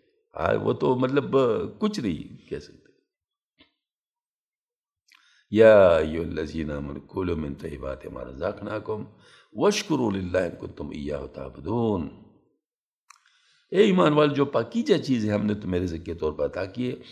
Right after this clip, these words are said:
ان میں سے جو چاہو کھاؤ اور اللہ کا شکر ادا کرو، اور اگر واقعی تم صرف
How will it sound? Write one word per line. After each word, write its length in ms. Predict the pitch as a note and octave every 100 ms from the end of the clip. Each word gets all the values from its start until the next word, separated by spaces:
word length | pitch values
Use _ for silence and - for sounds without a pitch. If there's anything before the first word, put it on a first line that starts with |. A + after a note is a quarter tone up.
| - -
ان 140 | F#3
میں 100 | F#3
سے 140 | E3+ A#2
جو 240 | A2+ F#3+
چاہو 280 | - G#2 F2
کھاؤ 340 | - D#2+ D2+ D2 - - -
اور 100 | F#2
اللہ 160 | A#2+
کا 200 | C#3+ -
شکر 240 | G2+ - E2
ادا 220 | D#2 E2
کرو، 380 | E2 E2 C#2 - - -
اور 100 | G2
اگر 200 | F#2+ F2+
واقعی 320 | F2+ D3 D#3+
تم 160 | C3 B2
صرف 260 | - B2+